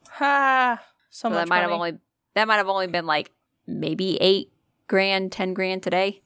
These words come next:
Speaker 2: I don't know.
Speaker 1: Yeah, that's not
Speaker 2: Still
Speaker 1: very
Speaker 2: not a-,
Speaker 1: much.
Speaker 2: that's not a million dollars. I'll say that.
Speaker 1: No.
Speaker 2: So, so David's brother.
Speaker 1: Uh-huh.
Speaker 2: How the f-, why the fuck did I not write his name? Like an asshole. Carl.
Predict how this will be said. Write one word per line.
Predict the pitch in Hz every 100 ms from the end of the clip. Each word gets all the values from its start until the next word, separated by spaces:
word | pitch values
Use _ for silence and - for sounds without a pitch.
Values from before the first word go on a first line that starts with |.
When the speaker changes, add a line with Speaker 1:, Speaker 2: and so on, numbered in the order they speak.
| _
Speaker 2:
I | 165 160
don't | 156
know. | 196
Speaker 1:
Yeah, | 190 190 185
that's | - 214 -
not | 214
Speaker 2:
Still | 190 170
Speaker 1:
very | 156
Speaker 2:
not |
a-, | 160
Speaker 1:
much. | 170 - - _ - -
Speaker 2:
that's | - 170 -
not | 180 196 233
a |
million | 240 240 226
dollars. | 185 - 64 - - -
I'll | - -
say | - -
that. | - 180 -
Speaker 1:
No. | -
Speaker 2:
So, | 202 - _ _ _ -
so | - 294 285 269 254 - - - - - 175
David's | 180 220 254 269 294 262 214 - - _ _
brother. | 170 165 180 165 95 85 - - _ -
Speaker 1:
Uh-huh. | 196 180 175 208 _ _ _
Speaker 2:
How | - 370 427
the |
f-, | -
why | 339 415
the | 480 -
fuck | 427 403
did | 392
I | 349
not | 359 -
write | 285 311 262
his | 302 277
name? | 226 233 247 - -
Like | - 269
an | 285 -
asshole. | 302 370 339 175 151
Carl. | - 285 294 185 135